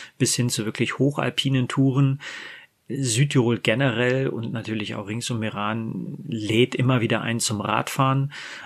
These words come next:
Ob das für den sportlichen, ambitionierten Rennradfahrer ist, wie ich das g-, ganz gerne bin, sind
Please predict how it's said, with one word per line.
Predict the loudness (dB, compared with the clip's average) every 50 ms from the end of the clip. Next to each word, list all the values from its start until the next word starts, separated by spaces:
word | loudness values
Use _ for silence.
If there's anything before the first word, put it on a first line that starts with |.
| -6 -6
Ob | -6 -4 -2
das | -2 -2 0
für | 2 4 4
den | 4 4 2 0 -2 -4 -4 -6 -6 -4
sportlichen, | -4 -4 -2 2 4 4 4 4 0 -2 0 0 -2 -2 -2 -4 -4
ambitionierten | -6 -4 -4 -4 -2 -2 0 0 0 2 2 0 2 0 0 0 0 0 -2 -2
Rennradfahrer | -4 -2 -2 0 0 0 0 0 -2 -4 -4 -2 -2 0 0 0 -2
ist, | -2 -2 -4 -4
wie | -2 0 0 0 -2 -4 -4 -6
ich | -6 -6 0
das | 0 0 0 0 -4 -6
g-, | -6 -6 -6 -2
ganz | 0 0 -2 -2 -2
gerne | -2 0 0 0 0
bin, | 2 2 2 2 2
sind | 0 0 -2 -4 -6